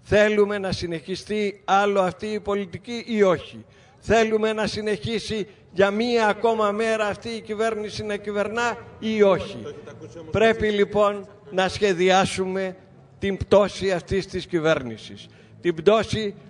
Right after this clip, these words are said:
όχι με μηχανισμούς έξωθεν, την πτώση από το ίδιο το λαϊκό κίνημα,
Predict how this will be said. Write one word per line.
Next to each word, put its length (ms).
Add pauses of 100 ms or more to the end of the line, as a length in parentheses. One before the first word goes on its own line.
(100)
όχι 520 (320)
με 160
μηχανισμούς 800 (100)
έξωθεν, 720 (240)
την 180
πτώση 600 (160)
από 200
το 140
ίδιο 420
το 120
λαϊκό 420
κίνημα, 640